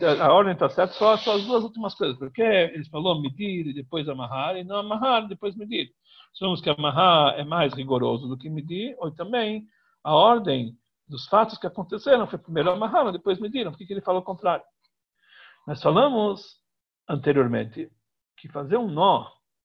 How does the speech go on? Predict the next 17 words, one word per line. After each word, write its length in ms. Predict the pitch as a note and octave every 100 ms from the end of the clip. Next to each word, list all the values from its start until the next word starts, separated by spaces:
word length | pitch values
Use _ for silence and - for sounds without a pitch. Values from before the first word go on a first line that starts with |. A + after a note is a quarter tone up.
| _ -
que 140 | E3+
não 200 | C#3+ C#3
é 440 | G3 F#3 D3 - _
duradouro, 640 | C#3+ D3+ B2 C3 A2+ D3+ -
um 100 | C#3
nó 220 | D#3 F#3+
que 120 | F#3
é 40 | D#3+
temporário, 680 | F#3 F3+ C#3 B2+ A2+ A2+ - _ _ - _
que 60 | -
nossos 280 | D3+ C3 B2+
sábios 320 | F#3+ G3+ F#3
proibiram, 580 | - D3 B2+ B2 F3 G#3 _ _ _
não 280 | E3 E3 D3+
tem 320 | C4 C4+ B3+
nenhuma 460 | G#3+ G#3 C4+ B3+
parte 800 | G3 - A3 C4 - A3 G#3+ F#3